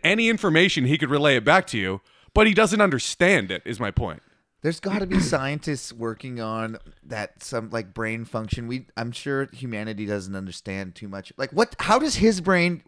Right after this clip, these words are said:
Speaker 2: perfectly memorize everything? 'Cause we all can memorize stuff to a degree,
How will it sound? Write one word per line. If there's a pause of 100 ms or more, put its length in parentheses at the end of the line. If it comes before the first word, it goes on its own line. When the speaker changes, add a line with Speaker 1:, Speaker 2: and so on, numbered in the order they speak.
(180)
Speaker 2:
perfectly
memorize
everything?
'Cause
we
all
can
memorize
stuff
to
a
degree,